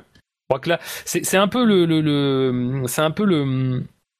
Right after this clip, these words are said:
c'est peut-être le truc le plus inquiétant au final, parce qu'on peut pas tirer énormément de conclusions de, du, du Grand Prix d'Australie en lui-même, parce que on, voilà, on l'a déjà dit, le, la piste, c'est quand même autre chose. C'est, c'est pas, c'est, c'est,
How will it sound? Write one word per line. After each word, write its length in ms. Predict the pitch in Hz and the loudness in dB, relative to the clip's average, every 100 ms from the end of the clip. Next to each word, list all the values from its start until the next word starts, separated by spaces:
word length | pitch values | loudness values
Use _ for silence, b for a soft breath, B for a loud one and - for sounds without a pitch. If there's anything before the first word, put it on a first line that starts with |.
| _ - | _ -8
c'est 100 | 147 | -6
peut-être 160 | 220 208 | -8 -6
le 80 | |
truc 240 | 208 233 208 | -2 -2 -2
le 80 | 156 | -2
plus 200 | 165 165 | -2 0
inquiétant 420 | 185 190 185 208 | 0 0 0 0
au 60 | 170 | 0
final, 260 | 147 151 | 0 0
parce 140 | 143 - | -2 -2
qu'on 120 | 147 | -2
peut 140 | 165 | -2
pas 140 | 180 196 | 0 -2
tirer 240 | 151 151 | 0 0
énormément 320 | 143 135 131 | 0 0 -2
de 60 | 131 | -2
conclusions 500 | 131 120 123 127 147 | -4 -4 -4 -2 0
de, 180 | 123 110 | 0 0
du, 220 | 107 104 | 0 0
du 120 | 110 | 0
Grand 220 | 110 120 | 0 -2
Prix 180 | 120 131 | -2 -4
d'Australie 520 | 117 107 - 113 127 | -4 -4 -4 -4 -2
en 80 | 110 | -2
lui-même, 360 | 107 110 131 110 | 0 0 -2 -2
parce 140 | 92 | -6
que 140 | - | -6
on, 180 | 87 87 | -6 -4
voilà, 180 | 95 104 | -2 -2
on 60 | 98 | -2
l'a 160 | 98 | -2
déjà 160 | 98 104 | -2 -2
dit, 180 | 110 117 | -2 -2
le, 140 | 104 B B B | -2 B B B
la 80 | 101 | -6
piste, 380 | - 135 - - | -4 -4 -4 -6
c'est 160 | - | -6
quand 80 | 101 | -4
même 240 | 110 110 98 | -2 0 -2
autre 280 | 98 - | -2 -4
chose. 300 | 107 190 196 165 B B | -4 0 0 -2 B B
C'est, 180 | - 98 | -8 -6
c'est 100 | - | -4
pas, 220 | - 110 B B B | 0 0 B B B
c'est, 220 | - - | -8 -6
c'est, 220 | - - | -6 -6